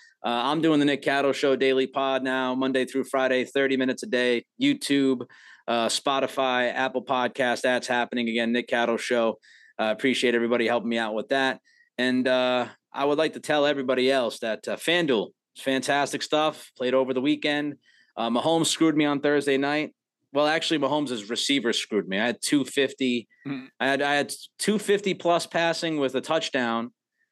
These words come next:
Speaker 1: and, uh, that was, that was one of the bets I made. And he had two twenty-six because Kadarius Toney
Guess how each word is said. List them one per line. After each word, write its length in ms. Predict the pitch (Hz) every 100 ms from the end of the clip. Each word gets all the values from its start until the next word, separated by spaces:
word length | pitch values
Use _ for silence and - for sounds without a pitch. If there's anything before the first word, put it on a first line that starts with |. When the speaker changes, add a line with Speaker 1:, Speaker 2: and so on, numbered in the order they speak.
| _
Speaker 1:
and, 340 | 131 131 131 127
uh, 440 | 131 123 123 120
that 180 | 131 135
was, 280 | 139 127 -
that 220 | 143 143
was 260 | 139 131 131
one 120 | 143
of 60 | 127
the 60 |
bets 280 | 110 143 143
I 120 | 123
made. 300 | 117 117 117
And 140 | 110 107
he 100 | 123
had 140 | 117
two 180 | - 151
twenty-six 680 | - 151 135 110 151 131 -
because 560 | 117 - 117 98 - -
Kadarius 460 | 107 131 127 117 -
Toney 460 | 139 135 113 107